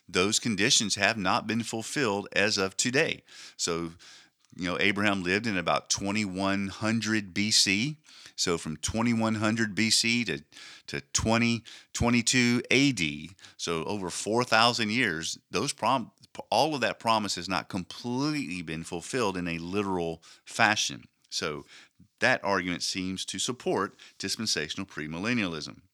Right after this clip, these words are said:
Also, the church is not specifically mentioned between Revelation four and Revelation nineteen. And so, again, the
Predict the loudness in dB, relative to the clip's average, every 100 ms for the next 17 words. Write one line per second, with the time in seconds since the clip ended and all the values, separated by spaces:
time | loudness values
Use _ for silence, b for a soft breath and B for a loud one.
0 | _ _ B B B B B B B _
1 | 0 2 2 -2 -2 0 2 0 -2 -6
2 | -2 0 0 0 -2 -2 -2 -6 -4 0
3 | 2 0 2 0 0 -8 -16 _ -6 -4
4 | -4 -2 0 0 0 -2 -2 -4 -6 -6
5 | -4 -4 -4 -6 -12 _ -4 -2 -2 -2
6 | -2 -4 -2 -4 -6 -10 -10 -2 -2 -2
7 | -2 -2 -2 -6 -10 _ B B B B
8 | -12 -4 -2 0 -2 -2 -2 -4